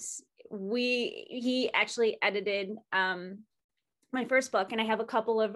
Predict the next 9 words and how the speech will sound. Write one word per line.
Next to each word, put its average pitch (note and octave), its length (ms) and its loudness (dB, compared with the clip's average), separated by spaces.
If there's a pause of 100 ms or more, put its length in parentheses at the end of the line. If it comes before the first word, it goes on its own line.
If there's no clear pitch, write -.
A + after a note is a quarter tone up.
of G3+ 200 -2
readers G#3 680 0
that F3+ 300 2 (100)
also G3 400 2
will F#3+ 420 -4 (600)
read B3 220 2
the B3 60 6
books G#3 480 2
and, G3+ 260 -2